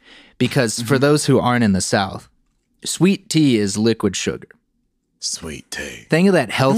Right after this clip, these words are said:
Speaker 2: wants a
Speaker 1: black
Speaker 2: sweet
Speaker 1: tea
Speaker 2: tea?
Speaker 1: and then
Speaker 2: Mm.
Speaker 1: cover it in sugar.
Speaker 2: Mm-hmm.
Speaker 1: But more specifically, just for context, so it's handed out like water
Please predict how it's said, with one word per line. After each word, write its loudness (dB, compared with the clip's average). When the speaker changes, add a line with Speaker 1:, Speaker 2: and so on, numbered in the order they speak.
Speaker 2:
wants 4
a 0
Speaker 1:
black 0
Speaker 2:
sweet 0
Speaker 1:
tea 4
Speaker 2:
tea? 0
Speaker 1:
and 4
then 4
Speaker 2:
Mm. -8
Speaker 1:
cover 2
it 0
in 0
sugar. -4
Speaker 2:
Mm-hmm. -6
Speaker 1:
But 0
more 2
specifically, 0
just -4
for -4
context, -6
so 0
it's -2
handed 2
out 2
like -2
water -2